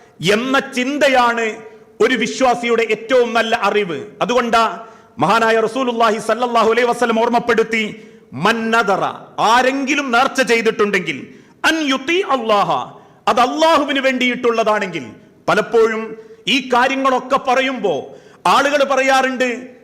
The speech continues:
"നേർച്ച അള്ളാഹ്ക്ക് തന്നെയല്ലേ കൊടുക്കാറുള്ളത്?" അല്ല,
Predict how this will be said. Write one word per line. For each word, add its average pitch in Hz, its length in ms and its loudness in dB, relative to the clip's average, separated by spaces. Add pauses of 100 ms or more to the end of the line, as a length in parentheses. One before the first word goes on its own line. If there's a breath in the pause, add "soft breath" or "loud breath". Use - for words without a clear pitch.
(100)
"നേർച്ച 214 400 0
അള്ളാഹ്ക്ക് 254 520 0
തന്നെയല്ലേ 233 400 0
കൊടുക്കാറുള്ളത്?" 220 1200 0
അല്ല, 202 540 -2